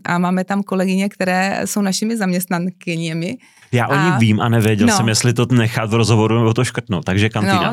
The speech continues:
Speaker 1: No, je to taky velký benefit. Já si myslím
Speaker 2: Hmm.
Speaker 1: na to, že, ehm, eh, že, eh, nejenom vlastně kdyby obědy, ale vůbec dopro-, doplňkový pro-, eh,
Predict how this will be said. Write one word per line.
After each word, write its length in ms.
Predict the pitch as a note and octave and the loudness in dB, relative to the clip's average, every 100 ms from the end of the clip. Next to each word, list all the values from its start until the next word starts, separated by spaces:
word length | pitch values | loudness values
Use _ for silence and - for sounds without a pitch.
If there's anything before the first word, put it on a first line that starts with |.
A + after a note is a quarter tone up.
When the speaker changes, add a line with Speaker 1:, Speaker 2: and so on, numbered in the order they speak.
| A3+ | -2
Speaker 1:
No, 60 | |
je 140 | A#3 A3 | -2 0
to 120 | A3+ | -2
taky 240 | G3+ G3 | -2 -4
velký 260 | C#4 D#4+ C4+ | -4 -4 -2
benefit. 400 | A3 G#3 G3+ G3 | -2 -2 -2 -2
Já 120 | G3 | -2
si 120 | G3 | -2
myslím 240 | G3+ G3+ G#3+ | -2 0 0
Speaker 2:
Hmm. 60 | |
Speaker 1:
na 60 | G3 | 0
to, 180 | - G3+ | -2 -2
že, 180 | G3+ G3+ - - - | 0 -2 -6 -20 -4
ehm, 340 | F#3 F#3 F#3 G3+ | 0 2 0 0
eh, 380 | F#3+ F3+ F3+ F#3 | -2 0 0 -2
že, 180 | F#3+ G3+ F#3 F#3 F#3 | -2 0 0 0 -2
eh, 260 | - F3+ F3+ | -2 -2 -2
nejenom 320 | F#3 F#3+ G3 | 0 0 0
vlastně 240 | F#3+ F#3+ F#3+ | -2 -2 -2
kdyby 200 | F#3 G3+ | -2 -2
obědy, 360 | F3+ F3 F3 | -2 -2 -2
ale 180 | F3+ F#3 | -2 -2
vůbec 300 | F3+ F3 F#3+ | -4 -4 -4
dopro-, 280 | F3+ F3+ - | -4 -4 -6
doplňkový 500 | F3+ F3 F3+ F#3 G3 | -4 -4 -4 -4 -4
pro-, 180 | G#3 F#3 F3 - | -6 -6 -6 -6
eh, 160 | F3 | -6